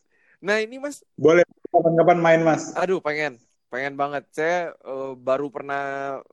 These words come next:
Speaker 1: lihat versi pelatihan aja, belum tim yang lain. Jadi, <laughs> kayaknya pengen banget juga <laughs> lihat yang lain.
Speaker 2: Iya.
Speaker 1: Keren, keren. Dan ini mungkin mulai langsung ngomongin cedera nih, Mas.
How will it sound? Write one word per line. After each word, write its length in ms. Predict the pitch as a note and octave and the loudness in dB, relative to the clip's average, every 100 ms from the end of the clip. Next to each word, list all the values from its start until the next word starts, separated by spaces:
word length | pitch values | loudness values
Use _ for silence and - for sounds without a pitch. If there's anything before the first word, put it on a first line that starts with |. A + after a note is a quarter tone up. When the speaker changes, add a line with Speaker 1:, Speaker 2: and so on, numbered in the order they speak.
| - | -14
Speaker 1:
lihat 240 | C3 C3+ - | -4 -4 -2
versi 320 | C3+ C3 C3+ | -4 -6 -8
pelatihan 400 | C#3 C3 C3+ C3 | -4 -2 -2 -4
aja, 200 | D3+ C#3 | -4 -6
belum 240 | C3 C3+ B2+ | -6 -8 -8
tim 160 | C#3 | -10
yang 200 | C3 B2+ | -8 -6
lain. 280 | B2+ C#3 C3+ | -4 -4 -4
Jadi, 320 | B2+ D3+ D#3+ - | -6 -4 -4 -4
<laughs> 760 | F#3 - A3+ F3+ F4+ F4+ B3+ - | -10 0 0 0 -4 -4 -6 -2
kayaknya 240 | D3+ F3+ F#3 | 0 2 2
pengen 240 | E3+ E3 | 2 4
banget 320 | F3 F3 F3+ | 2 2 4
juga 240 | F#3+ F3+ F3+ G#3 F3+ - - | 4 4 2 -4 -8 -10 -12
<laughs> 480 | E4+ F4+ C#4 - | -16 -14 -14 -8
lihat 240 | D3+ D3+ D3 | 0 2 2
yang 160 | D3+ C#3+ | -2 0
lain. 320 | D3 D#3 D3+ _ | 0 0 -6 _
Speaker 2:
Iya. 200 | C#3 C3+ - C3 B2 A2+ - | 4 4 0 -14 -18 -14 -2
Speaker 1:
Keren, 240 | D#3+ E3 | 0 0
keren. 200 | D#3 E3 | 0 -6
Dan 180 | D#3 F3 E3 _ _ _ _ D3 | -4 -6 -6 _ _ _ _ -10
ini 120 | A3 | -8
mungkin 520 | A#3 G#3 F#3 F3+ A3 G#3 - | -8 -12 -10 -8 -10 -14 -20
mulai 280 | D#3+ E3 E3+ D#3 | -6 0 2 2
langsung 360 | D3+ D#3 D#3+ D3+ | -2 -4 -6 -4
ngomongin 760 | D3 C#3+ C#3+ C#3+ C#3+ C#3+ C#3+ D3+ | -2 -4 -6 -8 -6 -6 -6 -8
cedera 360 | C#3+ C#3 D#3+ D#3+ | -4 0 0 -2
nih, 120 | C3 | -8
Mas. 280 | A#2 - | -10 -14